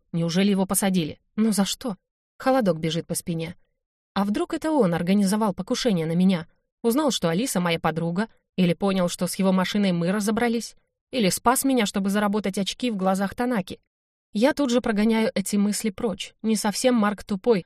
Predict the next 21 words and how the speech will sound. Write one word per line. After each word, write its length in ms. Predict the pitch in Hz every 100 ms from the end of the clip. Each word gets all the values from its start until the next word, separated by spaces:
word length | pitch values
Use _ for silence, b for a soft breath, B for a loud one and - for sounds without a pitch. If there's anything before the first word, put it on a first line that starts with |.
| -
да 80 | 175
и 80 | 180
времени 340 | 226 269 262
у 80 | 240
него 200 | 226 208
не 120 | 202
было 180 | 185 185
на 120 | 185
такие 320 | 180 185 202 175
телодвижения. 840 | 196 185 180 202 196 175 160 - _ _ _ -
"Думаю, 360 | 180 226 220 220
нельзя 320 | 220 190 285
разговаривать 600 | 302 202 208 190 185 180
по 120 | 185
телефону 420 | 190 190 - 196
во 120 | 190 190
время 240 | 190 180
допроса", 520 | 185 185 185 - 175 _ -
не 140 | 196
выдерживаю 560 | 190 180 165 180 190 180
я. 160 | 175